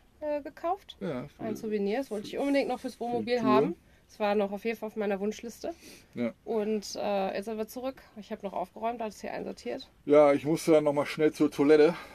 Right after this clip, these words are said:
Speaker 2: <laughs> weil das war dann doch <laughs> alles recht, äh, viel, was wir essen und, und so. Äh, und auch, äh, hier die öffentlichen Toiletten sind auch teurer geworden.
Speaker 1: Alles
Speaker 2: Ich hab
Speaker 1: teurer
Speaker 2: noch mal
Speaker 1: geworden.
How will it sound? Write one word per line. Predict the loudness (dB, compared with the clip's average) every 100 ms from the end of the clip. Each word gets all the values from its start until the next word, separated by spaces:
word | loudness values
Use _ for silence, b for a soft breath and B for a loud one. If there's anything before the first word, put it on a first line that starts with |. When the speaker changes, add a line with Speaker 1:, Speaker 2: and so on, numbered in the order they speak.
| B 4
Speaker 2:
<laughs> | 6 8 10 10 8 0
weil | 2 4
das | 2 2
war | 4
dann | 6 4
doch | 2 0 -4 -4
<laughs> | -4
alles | 0 -2 -2 -2
recht, | -4 -4 B B B B B _
äh, | 0 0
viel, | -2 -6 2 6 6 4
was | -4 -6
wir | -8 -6
essen | -6 -4 -4
und, | -4
und | -4 0
so. | 0 -2 B B B B -2
Äh, | 4 4 6
und | 4 4
auch, | 4 4 2 -16 _ _ -6
äh, | -2 0 -2 -8 -14 4
hier | 6
die | 6 4
öffentlichen | 2 0 -2 2
Toiletten | 2 2 0 -6 _ -8
sind | -8 0
auch | 0 0 0
teurer | 4 6 8
geworden. | 8 6 6 4
Speaker 1:
Alles | -2 -6
Speaker 2:
Ich | -2
hab | 0
Speaker 1:
teurer | 2
Speaker 2:
noch | 2
mal |
Speaker 1:
geworden. | 2